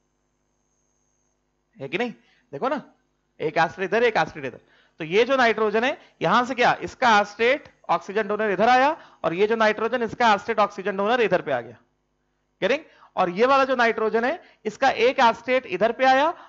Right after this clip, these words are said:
और इसका एक एसिड इधर पे आया। बात समझ में आई क्या?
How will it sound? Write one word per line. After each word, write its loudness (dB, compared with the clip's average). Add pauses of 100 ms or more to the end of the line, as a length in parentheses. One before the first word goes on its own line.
(100)
और 0
इसका -2
एक 0
एसिड -2 (220)
इधर -2
पे -18
आया। -20 (2500)
बात 0
समझ -2
में 0
आई 0
क्या? -8